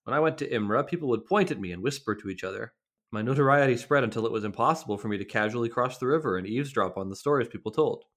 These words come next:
Tarbeen, on the other hand, was forty miles away.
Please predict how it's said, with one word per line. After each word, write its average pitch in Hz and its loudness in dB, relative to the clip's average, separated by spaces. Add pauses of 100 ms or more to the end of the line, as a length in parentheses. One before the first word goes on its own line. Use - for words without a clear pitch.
(580)
Tarbeen, 104 -2
on 107 0
the 92 -4
other 85 -6
hand, 87 -12 (260)
was 113 -8
forty 95 0
miles 82 -8
away. 104 -4